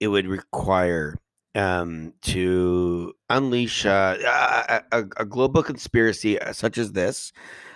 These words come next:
um, and get, uh, world-renowned scientists and doctors, um, from the, from the big micro,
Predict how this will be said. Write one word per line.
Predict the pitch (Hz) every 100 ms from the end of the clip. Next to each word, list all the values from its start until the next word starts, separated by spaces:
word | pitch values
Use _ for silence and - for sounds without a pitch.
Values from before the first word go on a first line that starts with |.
| -
um, | 107 113 110 110 110 - _
and | 104 104 101 101 -
get, | 110 117 104 - - _ _ _ _
uh, | 104 95 90 87 - -
world-renowned | 120 151 165 156 139 127 127 -
scientists | - 104 107 131 127
and | 127
doctors, | 92 87 - 104 147 - _ _ _ _ _
um, | 107 107 104 101 98 -
from | - 127
the, | 123 117 110
from | - 117
the |
big | 113 143
micro, | 127 127 120 117